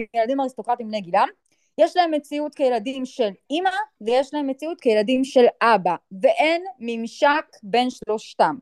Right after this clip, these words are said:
ובעצם, ככל שמלחמות הווילסים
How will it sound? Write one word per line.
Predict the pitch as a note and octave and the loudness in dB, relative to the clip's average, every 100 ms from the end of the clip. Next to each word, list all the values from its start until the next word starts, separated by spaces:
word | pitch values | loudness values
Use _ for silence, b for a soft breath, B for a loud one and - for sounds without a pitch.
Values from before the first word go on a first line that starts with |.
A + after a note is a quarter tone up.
| - | 0
ובעצם, | A#3+ B3+ C4 F#4+ F4 E4 D#4+ F4+ _ _ _ _ | 4 6 6 4 4 4 2 -2 _ _ _ _
ככל | B3 B3+ D#4+ | 0 2 2
שמלחמות | E4 F4 D4+ A#3+ A#3+ C4+ C4+ | 2 -2 -2 -4 -4 -4 -4
הווילסים | A#3+ B3+ C4+ B3 C#4 C#4 C4+ | -2 0 0 -2 -6 -6 -10